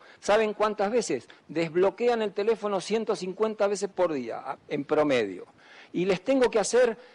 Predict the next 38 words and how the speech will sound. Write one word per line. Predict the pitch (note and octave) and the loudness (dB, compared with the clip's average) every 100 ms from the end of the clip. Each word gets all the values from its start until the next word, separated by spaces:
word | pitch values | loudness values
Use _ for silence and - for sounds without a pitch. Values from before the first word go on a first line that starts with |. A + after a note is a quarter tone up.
| - | -8
acordar | F3+ F3 G3 G#3+ B3 C4 | -4 0 2 2 2 2
del | A#3 A3 | 2 2
sabor, | - E3+ F3 D#3+ B2+ A2+ - | 2 2 4 4 2 -4 -8
del | C3+ D3 | -4 -4
sabor | - E3 F3 A#3+ G#3+ | -4 -4 0 -2 -2
de | F#3+ | -4
la | D#3 E3 | -4 -4
papa | A3 A3+ - G#3+ | -4 -4 -4 -8
con | - D#3 C#3+ | -6 -6 -6
cheddar, | - E3+ D3 C3 B2 | -4 -4 -2 -4 -6
del | C3 | -8
sabor | B2+ D3+ F#3+ G#3 | -4 -2 0 -2
de | F#3+ | 0
la | F#3 D#3+ | 0 0
papa | G3 G3+ F#3 | -2 -2 -2
salada. | - E3 E3+ F#3+ D#3+ C#3+ | -2 0 4 4 4 0
Se | E3 | -2
los | E3 - | -6 -6
tengo | A#3+ A3+ | -2 -2
que | A3+ | 0
hacer | F3 - G#3+ | -4 0 2
evocar, | F#3+ D#3+ D3 - C#3+ B2 - - - | 2 0 -2 2 2 0 -4 -14 -10
hasta | C#3 - D#3+ | -8 -4 -2
el | D#3+ | 2
olor. | F3 G3 D#3 B2+ - - - - | 4 6 4 2 -8 -20 -20 -2
Pero | F#3 G3+ | 2 4
además | A3 C#4+ C#4 | 4 2 0
se | B3+ | -2
los | G3+ | -2
tengo | C#4 B3+ | -2 -2
que | G#3+ | -2
hacer | - A#3 | -4 -4
relacionar, | G#3+ G3 F3 G3 A#3 | -2 -4 -6 -6 -6
como | G#3+ F#3+ | -6 -6
dijimos, | F3+ - A#3+ G#3 | -6 -6 -6 -4
con | E3 | -4
una | F3+ F#3 | -2 -2
emoción. | F3+ D#3+ - G3 D3 G#2 | 0 -2 0 2 0 -4